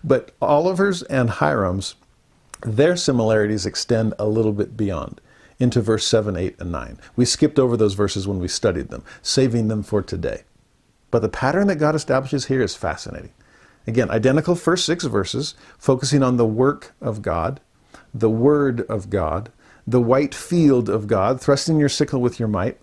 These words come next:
ask and you shall receive, seek to bring forth Zion.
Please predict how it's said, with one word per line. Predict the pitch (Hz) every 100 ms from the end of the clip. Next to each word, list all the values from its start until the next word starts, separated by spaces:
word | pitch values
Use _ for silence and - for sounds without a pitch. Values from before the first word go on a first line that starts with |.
| -
ask | 127 160 170 -
and | 147
you | 139
shall | 147 139
receive, | 120 110 107 104 123 _ _ _ -
seek | - 143 151
to | -
bring | 117 131 147
forth | 139 139 143 143 120
Zion. | 107 110 98 80 120